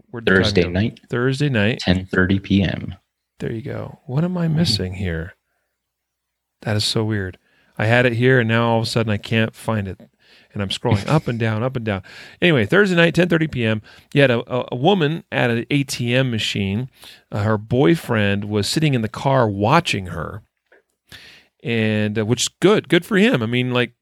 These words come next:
Speaker 1: actually, in this case, it, it, I,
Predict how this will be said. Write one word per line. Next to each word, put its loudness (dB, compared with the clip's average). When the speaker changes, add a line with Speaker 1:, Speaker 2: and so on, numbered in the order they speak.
Speaker 1:
actually, 2
in 2
this 0
case, 0
it, -10
it, -18
I, 0